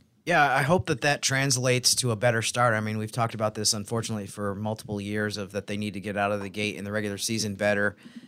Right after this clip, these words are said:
and not have a situation where they have to make up ground the way that they have in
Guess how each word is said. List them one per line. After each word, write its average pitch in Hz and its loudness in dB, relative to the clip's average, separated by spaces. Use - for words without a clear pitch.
and 107 -2
not 107 2
have 110 0
a 107 -4
situation 113 -2
where 104 0
they 104 0
have 104 -2
to 110 -4
make 104 -2
up 104 -4
ground 107 2
the 101 -2
way 98 2
that 98 -2
they 98 -2
have 98 0
in 95 -4